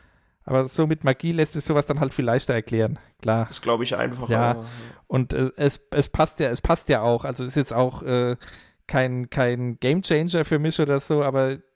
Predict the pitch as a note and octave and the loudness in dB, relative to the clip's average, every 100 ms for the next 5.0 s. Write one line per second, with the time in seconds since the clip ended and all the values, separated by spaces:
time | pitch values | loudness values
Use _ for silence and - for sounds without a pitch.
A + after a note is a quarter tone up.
0 | _ C#3 _ _ _ _ - C#3+ C3+ C3+ | _ -20 _ _ _ _ 0 2 2 -2
1 | C#3 C3 C3 C3 - _ - A2 A2+ A#2 | 0 2 2 -2 -12 _ -4 0 0 0
2 | _ _ - _ _ _ - - D3+ E3 | _ _ -20 _ _ _ -8 -4 0 0
3 | E3 - E3+ E3 D3+ D3 E3+ - D#3 E3 | 0 0 0 2 0 0 -4 -2 0 2
4 | D#3 D#3 D#3 D3+ - F#3 E3+ D#3+ C#3 C#3+ | 0 0 0 0 -2 -2 0 0 0 0